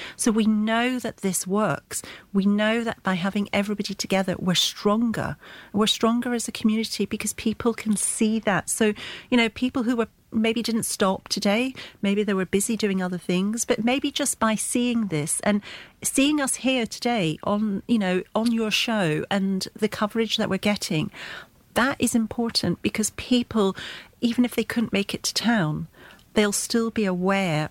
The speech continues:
of why we're doing it and what the reasons are.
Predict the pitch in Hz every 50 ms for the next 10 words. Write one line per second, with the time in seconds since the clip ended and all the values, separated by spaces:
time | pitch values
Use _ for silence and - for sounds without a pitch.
0 | - _ - 190 180 185 - - - - - 185 160 185 180 190 196 196 190 185
1 | 185 - - 190 185 185 170 156 147 - - - - - - - 180 180 170 170
2 | 180 170 165 - 165 185 175 180 170 170 - 175 170 160 - 170 156 156 156 160